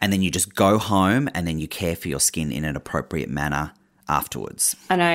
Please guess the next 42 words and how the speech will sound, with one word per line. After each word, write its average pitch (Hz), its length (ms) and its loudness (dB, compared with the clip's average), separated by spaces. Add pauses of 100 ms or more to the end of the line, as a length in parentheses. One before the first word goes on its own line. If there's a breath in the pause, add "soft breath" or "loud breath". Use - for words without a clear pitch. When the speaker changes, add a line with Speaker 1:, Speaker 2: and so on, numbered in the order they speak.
(120)
Speaker 2:
And 190 320 2
I 214 80 6
guess 233 220 4
that's 233 240 2
when 220 100 8
you've 208 140 6
got 190 100 6
to 185 80 6
follow 180 340 6
the 175 80 6
guidance 160 560 2
and 165 380 2
the 170 400 6
professional 190 480 4
aftercare - 540 2
that's - 180 -2
provided 170 460 4
to - 120 0
you 160 60 2
by 151 140 4
the 160 100 -2
dermal 165 260 2
therapist. 175 600 2 (420 loud breath)
You 208 100 8
know, 196 100 8
I 185 260 6
will 175 100 6
always 185 240 8
Speaker 1:
Mm-hmm. - 80 6
Speaker 2:
recommend 160 380 4
no 160 100 6
actives 220 800 4
after 196 320 2
any 196 300 6
of 196 80 4
these 190 180 4
treatments. - 640 2 (640 loud breath)
We 214 100 8
call 240 240 8
it - 140 4
controlled 170 640 6
wounding 175 580 6